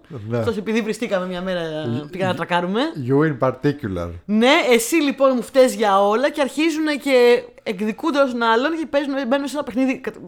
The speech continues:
Speaker 2: μαθαίνουν ένας ποιος είναι ο άλλος, μπαίνουν σε ένα παιχνίδι εκδίκησης, το οποίο ό,τι μαλακίες συμβαίνει στη ζωή τους, συγγνώμη, ό,τι βλακίες συμβαίνει στη ζωή τους, πάνε και το ξυπάνε στον άλλον. Και κλιμακώνεται, και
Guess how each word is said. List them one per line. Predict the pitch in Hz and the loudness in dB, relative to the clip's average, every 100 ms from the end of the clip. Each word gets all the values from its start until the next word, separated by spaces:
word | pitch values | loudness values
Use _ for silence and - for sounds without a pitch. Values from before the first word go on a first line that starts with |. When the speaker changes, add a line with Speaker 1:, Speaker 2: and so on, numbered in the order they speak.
| - | -14
Speaker 2:
μαθαίνουν | 165 175 226 208 | -8 -6 -4 -4
ένας | 185 170 | -4 -8
ποιος | 175 | -10
είναι | 160 151 | -12 -10
ο | |
άλλος, | 147 160 262 311 | -8 -4 -4 -6
μπαίνουν | 220 240 | -8 -8
σε | 247 | -10
ένα | 269 | -10
παιχνίδι | 254 233 247 220 196 156 - _ _ _ _ _ _ _ _ | -8 -4 -2 -2 -4 -6 -10 _ _ _ _ _ _ _ _
εκδίκησης, | - 185 165 196 196 247 330 | -4 -4 -2 -4 -4 -6 -6
το | 302 | -6
οποίο | 302 320 | -4 -4
ό,τι | 330 277 | -4 -4
μαλακίες | 240 233 233 | -2 -2 -6
συμβαίνει | 220 214 190 | -8 -8 -6
στη | 175 | -6
ζωή | |
τους, | 208 | -6
συγγνώμη, | 208 202 196 | -4 -2 0
ό,τι | 254 254 | 2 2
βλακίες | 240 220 262 | 0 -2 -2
συμβαίνει | 233 240 | 0 0
στη | 202 | 0
ζωή | 208 | -2
τους, | 285 - | -2 -2
πάνε | 311 339 | -2 -2
και | 330 | -8
το | 269 | -10
ξυπάνε | - 370 359 | -4 -2 -2
στον | 320 277 | -2 0
άλλον. | 202 160 156 - _ | 2 2 -2 -8 _
Και | - - | -20 -10
κλιμακώνεται, | 285 269 254 233 170 151 - 127 - | -2 -2 2 0 0 -6 -12 -18 -18
και | - | -20